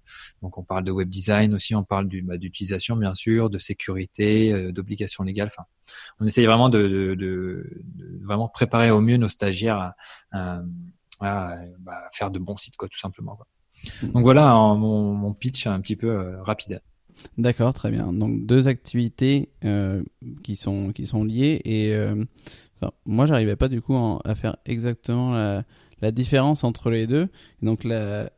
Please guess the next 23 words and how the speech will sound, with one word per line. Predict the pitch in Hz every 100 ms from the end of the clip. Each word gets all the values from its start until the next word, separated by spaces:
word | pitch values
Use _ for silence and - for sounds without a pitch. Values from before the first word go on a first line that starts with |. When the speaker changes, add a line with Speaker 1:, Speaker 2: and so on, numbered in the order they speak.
| -
Speaker 2:
la | 117 117
deuxième | 120 123 143 143
du | 120
W | 117 117 120 120 117
P | 120 117 73
Chef, | - 160 180
c'est, | - - 113 110
euh, | 107 113 - _ _ - -
c'est |
vraiment | 120 135
une | 131 120
formation | - 123 123 120 147 143
pour | 120 -
que | 117 113 - -
derrière | 117 117 117 131 139
tu | 113
puisses, | - 117 123 - - _ _ _ _ -
euh, | 107 107 104 104 -
toi | 131 131 135
appliquer | 78 117 - 107 - 120
tout | 107
seul, | - 123 123
euh, | 107 107 104 101 98